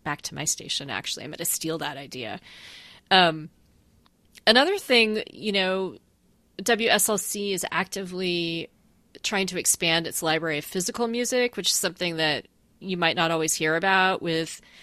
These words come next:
undergraduate-focused college radio stations. So they revamped all their equipment so they can play vinyl again, and they can also play cassettes and C Ds and digital music.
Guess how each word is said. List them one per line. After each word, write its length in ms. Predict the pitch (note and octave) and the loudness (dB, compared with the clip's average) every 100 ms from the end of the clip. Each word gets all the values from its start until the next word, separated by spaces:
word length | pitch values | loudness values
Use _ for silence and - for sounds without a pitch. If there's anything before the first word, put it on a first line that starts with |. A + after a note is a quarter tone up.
| - - - _ _ - | -20 -20 -20 _ _ -2
undergraduate-focused 1500 | E3+ F3 E3+ D#3+ - E3+ D#3+ - - D#3+ - D#3+ - - | 0 2 4 4 2 -2 -2 -4 -6 -8 -6 -6 -8 -12
college 340 | - E3+ D#3+ F3 | -2 0 0 -4
radio 260 | D#3 F3 | -4 -4
stations. 640 | F#3 - F#3+ - G#3 G#3 G#3 | -4 -4 -4 -6 -8 -8 -6
So 440 | - E3+ D#3+ D#3+ - - - _ _ _ _ - | -2 0 0 -4 -10 -20 -20 _ _ _ _ -16
they 420 | F#3 F#3+ E3 D#3+ - - | -4 0 0 -2 -8 -2
revamped 420 | F#3+ F#3 F3+ E3+ | 0 2 0 0
all 120 | F3 | -4
their 140 | D3+ | -4
equipment 520 | D3 - D4 - C4 A#3 | -6 -4 -4 0 -2 -2
so 140 | F3+ | -4
they 100 | D#3 | -6
can 140 | D3 | -6
play 180 | - C#3 | -8 -10
vinyl 440 | - G3 A3 A3 G#3+ | 0 2 2 0 -2
again, 680 | G#3 G#3 G#3 G#3 G#3 G3+ - | -2 -2 0 0 -2 -4 -6
and 160 | - D3+ | -8 -8
they 80 | D3 | -8
can 140 | D3+ | -4
also 240 | D3+ - | -4 -4
play 240 | - D#3+ D3 | -8 -10 -10
cassettes 600 | - - G#3 G#3 - - | -4 -2 0 0 -2 -8
and 140 | C#3 | -8
C 240 | - - D3 | -8 -10 -8
Ds 640 | G3 G#3+ G#3+ G#3 G#3 - - | -6 -4 -6 -4 -4 -6 -8
and 140 | D3+ | -8
digital 300 | G3 G3 G3 | -6 -4 -4
music. 560 | F#3+ F3+ F3 F3+ F3+ | -4 -2 -2 -2 -4